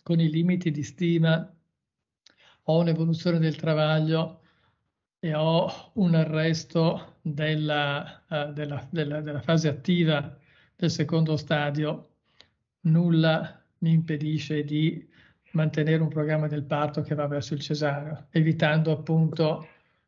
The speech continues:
le situazioni complesse di, che non è più un cesareo in travaglio, ma è un crash cesarean section, cioè un cesareo dopo ventosa o un cesareo, eh, con feto. Ecco,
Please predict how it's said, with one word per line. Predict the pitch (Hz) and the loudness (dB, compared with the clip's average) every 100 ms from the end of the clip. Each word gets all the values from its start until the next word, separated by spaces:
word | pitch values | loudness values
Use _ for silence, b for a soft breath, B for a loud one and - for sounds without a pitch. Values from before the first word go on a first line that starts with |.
| _ _ | _ _
le | 180 | -8
situazioni | - 175 165 143 175 165 160 170 - | -6 -4 -4 -2 2 4 4 2 0
complesse | 160 147 160 156 151 - 170 160 | -2 0 0 2 0 0 0 2
di, | 151 160 165 - | 2 2 0 -8
che | _ 165 | _ -6
non | 147 | -6
è | |
più | 143 196 | 0 2
un | |
cesareo | 170 160 156 156 151 | 4 4 4 2 2
in | |
travaglio, | 147 160 151 165 160 | 0 0 2 0 0
ma | 143 | -4
è | |
un | 147 | -8
crash | - 147 - - | -4 -6 -6 -6
cesarean | 151 151 147 143 | -4 0 -2 -4
section, | - 151 143 165 143 | -2 -2 -2 -6 -6
cioè | - 143 147 156 B B B _ | -4 -2 -2 -4 B B B _
un | 160 | -2
cesareo | - 151 151 160 156 | 0 0 2 2 0
dopo | 151 143 | -2 -2
ventosa | 147 147 139 170 180 175 156 | -4 -4 -2 0 2 2 2
o | 147 | 0
un | 147 | -4
cesareo, | 156 147 151 151 156 151 151 B B B _ | -4 -2 0 2 2 -2 -6 B B B _
eh, | 156 147 151 165 - | -2 -2 -4 -6 -6
con | 170 143 | -6 -4
feto. | - 156 151 151 - | -2 -2 -2 -4 -4
Ecco, | - | -12